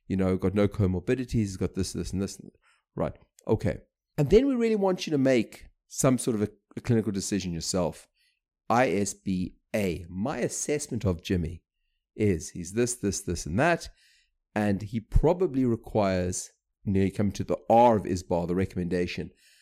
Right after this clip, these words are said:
you know, he probably requires a little bit more morphine, or maybe we switch to ketamine as, as our analgesia.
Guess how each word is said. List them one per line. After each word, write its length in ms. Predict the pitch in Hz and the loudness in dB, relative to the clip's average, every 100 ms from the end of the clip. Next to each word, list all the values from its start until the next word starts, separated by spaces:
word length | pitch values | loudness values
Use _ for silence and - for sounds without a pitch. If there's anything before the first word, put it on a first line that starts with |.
| _ _ | _ _
you 80 | - | -2
know, 240 | 98 92 - | 0 0 0
he 120 | 120 | -4
probably 680 | - - 135 151 214 165 147 | 6 6 8 6 4 4 2
requires 880 | 104 - - 101 90 85 82 - - _ _ | 2 -2 2 4 4 2 -4 -8 -16 _ _
a 60 | 98 | 0
little 160 | 120 | 0
bit 80 | 117 | 0
more 260 | 110 98 87 - | 0 0 -4 -6
morphine, 520 | 101 120 123 123 110 | -2 0 0 0 2
or 80 | 95 | 2
maybe 280 | 113 113 | 2 0
we 80 | 101 | -2
switch 360 | 92 - 113 - | -4 -4 -6 -6
to 100 | - | -12
ketamine 540 | - 120 - 160 202 - _ _ - | -4 -4 0 -2 -2 -6 _ _ -4
as, 160 | 98 | -2
as 200 | 87 95 | 0 0
our 100 | 104 | 0
analgesia. 680 | 78 101 98 113 113 123 151 | 0 0 -2 0 0 0 -4